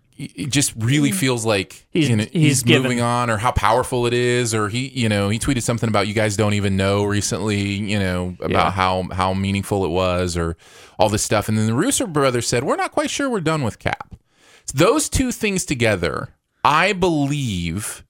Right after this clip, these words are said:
Speaker 1: that, that Cap is alive, but goes back to his original time. And that's how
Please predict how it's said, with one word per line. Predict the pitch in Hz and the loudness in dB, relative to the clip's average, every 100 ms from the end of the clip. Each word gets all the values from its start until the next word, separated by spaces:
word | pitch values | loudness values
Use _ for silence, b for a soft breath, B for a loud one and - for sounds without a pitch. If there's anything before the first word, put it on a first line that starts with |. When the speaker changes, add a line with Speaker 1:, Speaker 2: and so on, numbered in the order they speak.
| _ | _
Speaker 1:
that, | 113 - _ | -4 -4 _
that | 127 117 - | -6 -4 -2
Cap | 117 139 143 - | 0 0 0 -2
is | 131 | -2
alive, | 110 98 101 135 135 98 85 82 - - - | -2 -2 0 2 2 2 0 -4 -8 -16 -8
but | 101 | 0
goes | 107 98 | 0 0
back | 95 85 - | 0 -2 -2
to | 95 | -2
his | 85 | -2
original | 82 80 80 | -4 -4 -6
time. | - 90 78 87 92 _ _ _ - | -4 -4 -4 -6 -12 _ _ _ -2
And | 107 101 101 | 0 0 0
that's | 110 117 - - | 0 0 -2 -4
how | - 98 92 90 87 | 2 4 4 2 -2